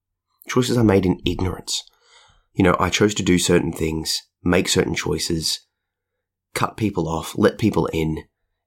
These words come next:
educate myself certain ways, do certain things, and that has led to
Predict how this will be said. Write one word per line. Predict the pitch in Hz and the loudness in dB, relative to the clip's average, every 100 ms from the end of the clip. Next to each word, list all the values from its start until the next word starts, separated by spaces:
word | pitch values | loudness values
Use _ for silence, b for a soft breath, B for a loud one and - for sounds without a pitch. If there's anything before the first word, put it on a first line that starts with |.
| - | 0
educate | 98 104 104 | 0 0 -2
myself | 92 90 82 80 | -2 -2 -4 -4
certain | - 85 78 82 | -2 -2 -2 -6
ways, | 78 78 78 - - _ _ _ _ | -6 -6 -4 -6 -8 _ _ _ _
do | - 110 | 2 2
certain | - 98 92 | 4 2 2
things, | - 80 80 - | -2 -4 -6 -8
and | - 87 | -4 0
that | 92 | 0
has | 87 | 2
led | 85 82 80 - _ _ _ _ - | 2 2 0 -6 _ _ _ _ -4
to | 87 85 | -2 -2